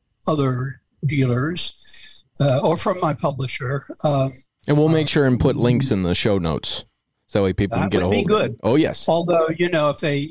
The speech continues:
Speaker 1: if you put in The Grail Within, there is no, it'll go straight to, uh, my book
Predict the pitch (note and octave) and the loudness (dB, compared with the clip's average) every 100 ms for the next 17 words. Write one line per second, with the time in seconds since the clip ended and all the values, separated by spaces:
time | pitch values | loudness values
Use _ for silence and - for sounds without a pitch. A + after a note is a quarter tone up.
0 | - D#3+ - C#3 - E3+ D#3+ D3 C#3+ - | -8 -8 -4 -4 -2 0 0 -2 -6 -12
1 | - - - C#3+ E3 D#3 C#3+ C#3+ - D3+ | -14 -10 -2 0 2 2 2 0 -2 0
2 | B2+ B2 C3 C3+ C#3 B2+ - D3+ D3 C#3+ | -2 -2 -2 0 2 0 0 0 2 0
3 | C#3+ - G#3+ D#3+ D3 D3+ C3 - E3 D#3 | -4 -8 -2 0 0 0 0 0 -2 -4
4 | - E3+ C3+ C3 - _ _ _ _ _ | -4 -4 -2 -4 -8 _ _ _ _ _
5 | _ _ _ - C3+ B2+ C#3 C3 _ - | _ _ _ -2 0 0 -2 -6 _ -2
6 | C#3 C3 D3 - - | 0 0 -2 -2 -10